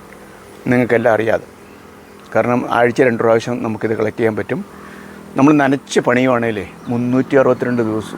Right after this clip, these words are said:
മുന്നൂറ്റി അറുപത്തഞ്ച് ദിവസവും നമുക്ക് ഇതിൽ നിന്ന് കായ ലഭിക്കുമായിരുന്നു. ഒരുമാതിരി വിലയുണ്ടായിരുന്നു, അപ്പം എല്ലാവരുടെയും കയ്യിൽ കാശുണ്ടായിരുന്നു ആ ഒരു സമയമായപ്പോൾ. പക്ഷേ എന്താണെന്നറിയില്ല, ഒരുപക്ഷെ കോർപ്പറേറ്റുകളുടെ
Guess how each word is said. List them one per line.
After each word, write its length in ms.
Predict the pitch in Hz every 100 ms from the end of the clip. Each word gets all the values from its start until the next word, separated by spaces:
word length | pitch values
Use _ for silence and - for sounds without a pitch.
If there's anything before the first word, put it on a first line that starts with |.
| 127
മുന്നൂറ്റി 240 | 123 127 131
അറുപത്തഞ്ച് 260 | 117 127
ദിവസവും 220 | 107 123 117
നമുക്ക് 260 | 101 95 190 - - - - - - - 120
ഇതിൽ 140 | 127 120
നിന്ന് 160 | 120 135 -
കായ 160 | 120 117 110
ലഭിക്കുമായിരുന്നു. 540 | 104 107 117 110 92 - - - - - - - - - - -
ഒരുമാതിരി 340 | - 139 156 151
വിലയുണ്ടായിരുന്നു, 540 | 147 170 127 113 110
അപ്പം 160 | 123 147 143
എല്ലാവരുടെയും 320 | 147 147 151 156
കയ്യിൽ 180 | 156 -
കാശുണ്ടായിരുന്നു 640 | 135 139 143 135 120 113 - - - - -
ആ 20 | 139 143
ഒരു 80 | 131
സമയമായപ്പോൾ. 540 | 127 127 117 113 - - - - - - - -
പക്ഷേ 220 | 135 185 160 - 196 147
എന്താണെന്നറിയില്ല, 640 | 151 165 156 139 120 110 127 -
ഒരുപക്ഷെ 360 | 117 120 139 135 - - -
കോർപ്പറേറ്റുകളുടെ 840 | 120 120 131 135 127 135 135 123